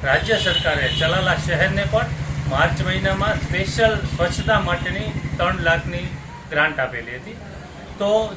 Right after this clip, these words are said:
જે એજન્સીને એનો વર્ક ઓર્ડર આપવામાં આવ્યો હતો, કામ કરવામાં આવ્યું હતું. અમારા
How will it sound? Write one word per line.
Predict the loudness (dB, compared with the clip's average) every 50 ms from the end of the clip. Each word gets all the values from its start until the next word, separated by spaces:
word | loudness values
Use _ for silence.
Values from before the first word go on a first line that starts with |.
| -8 -4
જે | 0 2 4
એજન્સીને | 4 2 2 2 0 0 -2 -2 -4 -2 0 0 0 -2 -2 -6 -10 -14 -14 -12 -8 -4
એનો | -2 0 0
વર્ક | 0 0 0 0 -2
ઓર્ડર | -2 0 2 2
આપવામાં | 2 2 2 2 0 2 2 2 2
આવ્યો | 2 0 -4
હતો, | -6 -6 -6 -8 -10 -2 2
કામ | 4 4 4 4 2
કરવામાં | 2 2 2 2 2 0 0 -2
આવ્યું | -2 -2 -4
હતું. | -6 -8 -10 -12 -10 -8
અમારા | -6 0 2 2 4 6 6 6 6 6 4 0